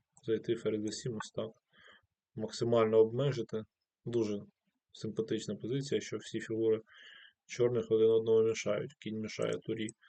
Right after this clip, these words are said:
за-, заважає, точніше, контролювати восьмий ряд, так? А коню треба контролювати поле Е сім, а тура з-, заважає відійти королю, а ферзь взагалі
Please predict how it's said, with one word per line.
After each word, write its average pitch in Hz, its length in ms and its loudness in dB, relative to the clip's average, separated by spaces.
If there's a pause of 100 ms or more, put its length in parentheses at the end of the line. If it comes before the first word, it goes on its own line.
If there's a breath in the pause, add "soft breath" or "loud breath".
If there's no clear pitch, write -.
(720 loud breath)
за-, 107 440 0 (340)
заважає, 110 460 2
точніше, - 540 -8 (240)
контролювати 113 720 2
восьмий 120 480 0
ряд, 202 280 2
так? 147 220 -2 (840 soft breath)
А 110 100 -2
коню 120 220 2
треба 110 260 4
контролювати 113 640 0
поле 120 260 2
Е 127 40 -2
сім, 165 320 -2
а 113 60 -4
тура 113 280 0
з-, 104 160 -6
заважає 110 720 2
відійти 113 480 -4
королю, 156 560 0 (920)
а 104 100 -4
ферзь 123 280 2
взагалі 110 480 2